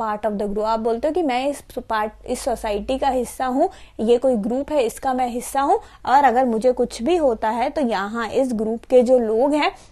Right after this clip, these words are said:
वो मेरी मदद करने जरूर आएंगे, ठीक है। So this is your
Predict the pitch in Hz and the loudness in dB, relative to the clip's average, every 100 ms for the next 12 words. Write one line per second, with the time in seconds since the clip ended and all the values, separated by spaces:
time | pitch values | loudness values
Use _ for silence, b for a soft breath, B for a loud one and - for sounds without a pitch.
0 | - 220 240 208 185 269 - B - 196 | -6 2 4 4 0 0 -2 B -2 2
1 | 208 247 - 190 180 220 311 247 190 185 | 2 0 0 -2 -2 -2 -2 2 2 2
2 | 220 254 - - - - - 208 381 - | 0 0 -4 -6 -6 -6 -4 2 2 2
3 | - - - - - - - - - - | -4 -20 -20 -20 -20 -20 -20 -20 -20 -20
4 | - 370 302 262 320 - 403 277 233 | 2 4 8 10 8 8 2 6 6